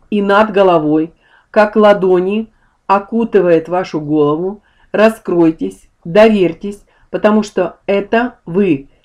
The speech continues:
это некая ваша часть, которая была раньше недоступна. Часть из других, более совершенных пространств,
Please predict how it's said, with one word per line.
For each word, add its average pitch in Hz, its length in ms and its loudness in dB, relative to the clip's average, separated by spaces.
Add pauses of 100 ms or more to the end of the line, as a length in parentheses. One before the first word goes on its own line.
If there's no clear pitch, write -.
(140)
это 214 280 0
некая 220 720 0
ваша 170 420 -4
часть, 160 420 -4 (280)
которая 190 360 2
была 170 280 0
раньше 185 520 -4
недоступна. 160 800 -6 (240)
Часть 226 520 0
из 190 140 -8
других, 160 500 -4 (120)
более 175 360 2
совершенных 185 680 -8
пространств, 151 640 -8